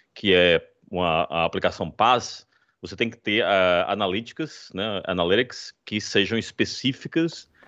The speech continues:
pra aquele tipo de camada. Não adianta nada você ter, por exemplo, é, threat detection pra, pra V M se você tá simplesmente atuando na camada de aplicação com paas, entendeu? Então, você tem que ter,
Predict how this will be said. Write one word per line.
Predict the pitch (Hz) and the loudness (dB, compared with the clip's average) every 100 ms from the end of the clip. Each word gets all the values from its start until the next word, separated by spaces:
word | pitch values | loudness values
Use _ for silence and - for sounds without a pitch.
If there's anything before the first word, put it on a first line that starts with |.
| - | -6
pra | - | -2
aquele | 98 113 107 | 2 2 -2
tipo | 104 - 107 - 123 | -8 -4 -4 -4 -8
de | 85 85 95 107 123 127 _ _ _ - | -6 -6 -4 -2 -2 -4 _ _ _ 0
camada. | 139 107 92 80 78 - - | 2 4 4 2 -4 -8 -8
Não | 92 | -6
adianta | 85 117 135 | -2 -2 0
nada | 117 107 | -2 -2
você | 107 113 | -6 -6
ter, | - 98 95 92 85 80 76 | -4 0 2 2 0 -2 -6
por | 95 | -6
exemplo, | 85 85 95 87 82 _ _ _ _ - | -4 0 -2 -2 -12 _ _ _ _ 0
é, | 82 82 | 2 4
threat | - 107 98 | 4 2 2
detection | - 98 90 95 | 0 0 0 -10
pra, | 80 92 85 85 | -6 0 0 0
pra | - 92 | -2 -2
V | 85 90 | -2 -2
M | 87 90 107 120 123 | -2 -2 -2 -4 -6
se | - - 107 101 107 | -8 -12 -8 -6 -6
você | 110 107 107 | -8 -8 -2
tá | 104 95 | 0 0
simplesmente | - 101 101 98 | -2 -2 -2 0
atuando | 98 95 95 | -2 0 -2
na | 98 87 | 0 0
camada | 87 95 87 87 | 0 0 2 2
de | 87 | 2
aplicação | 90 95 98 95 - 98 110 | 0 0 0 -2 -2 -6 -4
com | 113 113 | -8 -6
paas, | 117 85 73 - - | 0 2 2 -4 -18
entendeu? | 71 85 | -12 -10
Então, | 90 92 | -8 -10
você | 90 | -10
tem | 104 107 | -10 -8
que | |
ter, | - 95 98 | -2 -2 -2